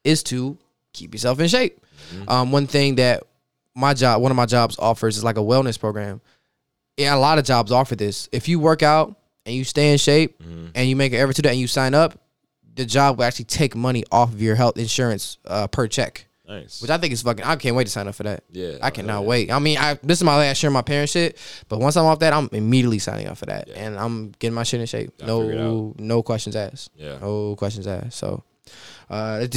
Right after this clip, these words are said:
Speaker 1: you have anything else on that?
Speaker 2: Nah, bro.
Speaker 1: Okay, that's pretty much how I felt about that. I hope, I hope that reaches somebody that's actually, like, able to, like, help them. You know?
Speaker 2: Hopefully.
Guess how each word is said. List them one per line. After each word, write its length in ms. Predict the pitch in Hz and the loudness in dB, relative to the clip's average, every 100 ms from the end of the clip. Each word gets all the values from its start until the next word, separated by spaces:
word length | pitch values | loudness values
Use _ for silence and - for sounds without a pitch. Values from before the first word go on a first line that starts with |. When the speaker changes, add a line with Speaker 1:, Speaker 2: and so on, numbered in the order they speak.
| 135 | 4
Speaker 1:
you 60 | |
have 80 | 139 | 4
anything 180 | 131 135 | 2 2
else 140 | 127 | 2
on 80 | 135 | 2
that? 340 | 160 160 - - _ | 2 2 -2 -18 _
Speaker 2:
Nah, 220 | 113 110 | -20 -20
bro. 140 | - 62 64 - | -20 -20 -20 -6
Speaker 1:
Okay, 320 | 117 113 82 | -2 -2 -2
that's 140 | 104 - | -2 2
pretty 160 | 127 | 2
much 200 | 113 104 | 2 0
how 200 | - 113 | 0 2
I 100 | 107 | 2
felt 300 | 95 - 95 | 0 -4 -6
about 260 | 78 92 - | -4 -4 0
that. 320 | 117 117 110 | 0 2 0
I 60 | 113 | 2
hope, 160 | 135 | 2
I 80 | 113 | 4
hope 160 | 185 214 | 4 6
that 120 | 170 | 4
reaches 240 | 143 160 131 | 4 4 0
somebody 360 | 127 120 113 | 0 2 2
that's 100 | 113 | 0
actually, 240 | 117 - 110 | -2 -2 -4
like, 220 | 104 - | -4 -2
able 140 | 113 107 | -4 -2
to, 60 | |
like, 180 | 107 101 | -4 -2
help 200 | 117 110 | -2 -4
them. 220 | 104 98 - - _ _ _ _ _ _ | -6 -10 -14 -18 _ _ _ _ _ _
You 100 | - | -8
know? 100 | 123 123 | -4 -4
Speaker 2:
Hopefully. 380 | - 62 65 | -6 -12 -18